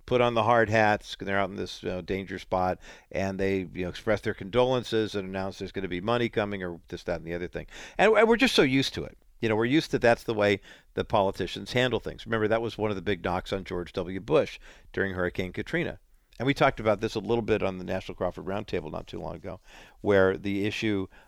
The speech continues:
of how things were reported and, um, you know, how things really run.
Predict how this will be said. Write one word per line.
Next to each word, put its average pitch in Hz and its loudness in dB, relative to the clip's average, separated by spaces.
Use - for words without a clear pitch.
of 95 2
how 113 4
things 101 -4
were 98 -2
reported 107 2
and, 87 -6
um, 82 -6
you 87 -10
know, 78 -12
how 107 2
things 104 -6
really 98 -2
run. 113 0